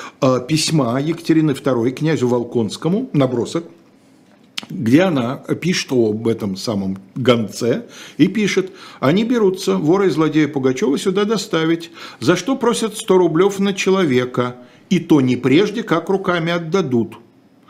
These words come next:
А вероятие есть, что он у них уже связан, но не сказывают. Я нашла что цена сия умеренна, чтоб купить народный покой. Прямо щас на памятник.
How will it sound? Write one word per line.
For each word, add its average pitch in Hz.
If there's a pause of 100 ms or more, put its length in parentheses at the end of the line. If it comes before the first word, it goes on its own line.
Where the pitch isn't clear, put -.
(160)
А 127
вероятие 131
есть, 139
что -
он 123
у 135
них 190
уже 226
связан, 127 (360)
но 110
не 165
сказывают. 80 (960)
Я 131
нашла 117 (260)
что -
цена 113
сия 95 (100)
умеренна, 208 (100)
чтоб -
купить -
народный 98
покой. - (1700)
Прямо 208
щас -
на 107
памятник. -